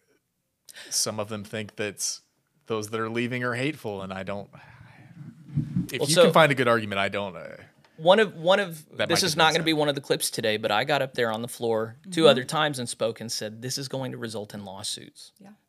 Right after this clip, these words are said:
Speaker 2: This is going to result in all kinds of fighting and misery. I
Speaker 3: Right.
Speaker 2: do not believe that you want that. I
Speaker 3: Right.
Speaker 2: don't believe anybody here wants that. I think right now you're, you're zoning in on little things,
Speaker 3: Mm-hmm.
Speaker 2: but the, the fallout from this is gonna be so bad.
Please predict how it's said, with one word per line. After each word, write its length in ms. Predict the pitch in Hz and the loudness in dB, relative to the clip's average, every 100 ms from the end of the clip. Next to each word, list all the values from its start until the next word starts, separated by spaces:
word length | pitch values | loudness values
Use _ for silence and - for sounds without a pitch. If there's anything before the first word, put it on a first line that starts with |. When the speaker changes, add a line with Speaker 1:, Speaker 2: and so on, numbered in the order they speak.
| - | -8
Speaker 2:
This 160 | 120 | -6
is 80 | 135 | -2
going 240 | 139 139 | 0 0
to 60 | 127 | -2
result 400 | 120 117 113 - | -4 0 -2 -2
in 80 | 98 | -4
all 200 | - 139 | 0 0
kinds 280 | 160 156 147 | 0 -4 -4
of 60 | |
fighting 340 | - 123 127 123 | 0 2 2 0
and 100 | 110 | -2
misery. 440 | 117 117 104 101 104 | -2 -4 -6 -8 -6
I 100 | 220 | -2
Speaker 3:
Right. 280 | 107 107 | -2 -4
Speaker 2:
do 180 | 110 123 | -8 -6
not 220 | 113 104 104 | -4 -4 -6
believe 300 | 101 101 - | -8 -10 -14
that 100 | - | -20
you 120 | - | -20
want 280 | - - - | -20 -20 -18
that. 220 | - - _ _ _ | -18 -18 _ _ _
I 100 | 107 | -4
Speaker 3:
Right. 60 | 107 | 2
Speaker 2:
don't 180 | 135 135 | 2 4
believe 240 | 139 127 | 2 2
anybody 400 | 113 123 135 139 | 2 4 4 4
here 140 | 131 127 | 2 -4
wants 380 | 110 101 104 - | -4 -6 -6 -6
that. 220 | 98 98 | -4 -4
I 60 | |
think 260 | 101 113 - | -4 -6 -2
right 240 | 113 117 | -2 0
now 160 | 120 107 | 0 0
you're, 320 | 110 104 101 - _ _ _ _ _ | -2 -4 -10 -12 _ _ _ _ _
you're 160 | 117 - _ 82 | -8 -8 _ -10
zoning 420 | 117 160 156 143 | 6 6 8 4
in 100 | 139 | 2
on 180 | 120 110 | 2 2
little 200 | 151 123 | 2 2
things, 340 | - 98 104 - | -2 -8 -10 -10
Speaker 3:
Mm-hmm. 280 | 214 226 247 | -2 0 2
Speaker 2:
but 140 | 269 - | 2 4
the, 220 | 110 90 - - - - - _ _ | 2 0 -4 -20 -20 -20 -20 _ _
the 80 | 139 | -10
fallout 420 | - 143 165 113 | 4 6 6 4
from 160 | - 113 | 0 -6
this 160 | 104 110 | -6 -8
is 100 | 104 | -8
gonna 160 | 123 | -8
be 140 | 117 117 | -8 -6
so 340 | - 120 123 | -2 0 0
bad. 440 | 120 98 95 98 | 0 -4 -4 -12